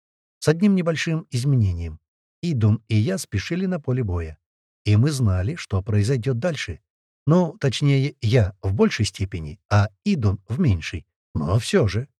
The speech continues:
Диабло появился, как и в прошлый раз,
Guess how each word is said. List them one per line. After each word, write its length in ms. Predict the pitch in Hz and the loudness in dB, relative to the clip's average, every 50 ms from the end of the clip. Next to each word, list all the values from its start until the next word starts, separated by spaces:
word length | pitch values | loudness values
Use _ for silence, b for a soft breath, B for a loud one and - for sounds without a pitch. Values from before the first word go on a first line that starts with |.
| _ _ _ _ _ _ _ _ _ _ _ _ | _ _ _ _ _ _ _ _ _ _ _ _
Диабло 580 | - 110 95 90 98 104 107 107 98 92 101 101 | -6 -4 -2 2 2 4 4 2 2 0 -2 -2
появился, 520 | 98 - 101 98 98 104 107 98 - 98 | 0 0 0 0 2 2 0 0 -2 -6
как 200 | 92 - 98 - | -6 -6 -8 -8
и 40 | - | -8
в 80 | 98 - | -10 -6
прошлый 380 | - 107 104 95 - - 95 | -2 -2 -2 -2 -2 -6 -6
раз, 320 | 87 117 156 - - - | -6 -6 -6 -6 -8 -12